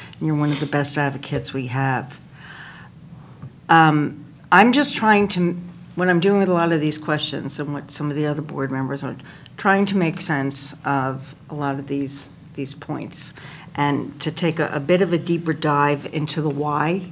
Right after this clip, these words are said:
before we come up with the how, so to speak. Um, charter school.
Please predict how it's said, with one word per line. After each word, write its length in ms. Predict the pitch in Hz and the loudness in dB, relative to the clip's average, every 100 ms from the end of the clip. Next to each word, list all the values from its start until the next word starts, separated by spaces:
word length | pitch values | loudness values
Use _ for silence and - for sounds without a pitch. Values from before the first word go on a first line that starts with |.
| - - - - - - - - - - - | -16 -20 -20 -20 -20 -20 -20 -20 -20 -8 -2
before 300 | 170 170 151 | 0 0 0
we 100 | 151 | -2
come 220 | 156 151 | -2 -2
up 100 | 143 | -2
with 120 | 147 | -4
the 80 | 143 | -4
how, 400 | 135 147 143 147 - - - - - | -4 -4 -4 -8 -12 -20 -20 -18 -10
so 200 | - - | -8 -8
to 100 | - | -12
speak. 260 | - - - - - - - - - - - | -12 -12 -14 -18 -20 -20 -20 -20 -20 -14 -6
Um, 420 | 147 143 139 - - - - - - - - - - - - - - - - - - - - - - - - - - - - - - - - - | -2 -2 -2 -6 -10 -20 -20 -20 -20 -20 -20 -20 -20 -20 -20 -20 -20 -20 -20 -20 -20 -20 -20 -20 -20 -20 -20 -20 -20 -20 -20 -20 -20 -20 -20 -10
charter 300 | - 214 175 | 0 2 2
school. 360 | 160 - - | 0 -6 -12